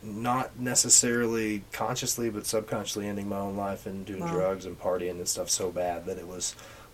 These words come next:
Speaker 1: I mean, worse than it had ever been. I mean, days and days worse than, um, I had ever been. And so I was in a very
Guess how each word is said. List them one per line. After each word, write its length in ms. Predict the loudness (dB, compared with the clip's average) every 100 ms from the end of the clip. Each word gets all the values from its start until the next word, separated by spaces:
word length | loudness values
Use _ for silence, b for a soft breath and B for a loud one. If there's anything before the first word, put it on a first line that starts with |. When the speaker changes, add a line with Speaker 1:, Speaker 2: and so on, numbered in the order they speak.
| -8
Speaker 1:
I 80 | -6
mean, 360 | -6 -8 -4
worse 220 | -2 0
than 100 | -2
it 20 | -6
had 80 |
ever 80 | -6
been. 260 | -6 -6 -6
I 60 |
mean, 260 | -6 -6 -4 0
days 440 | 0 0 -4 -6
and 140 | -6
days 380 | -2 0 0 -6
worse 260 | -6 -6 -6
than, 160 | -8 -14 -16 B B B -10
um, 160 | -8 -6
I 60 |
had 100 | -6
ever 160 | -6 -8
been. 360 | -10 -10 -10 -2
And 120 | 0
so 360 | 0 -2 -6 -10 -18 -20 -20 -20 -20 -12 -12 -4
I 40 |
was 140 | 0 0
in 80 | -2
a 40 |
very 300 | -2 -4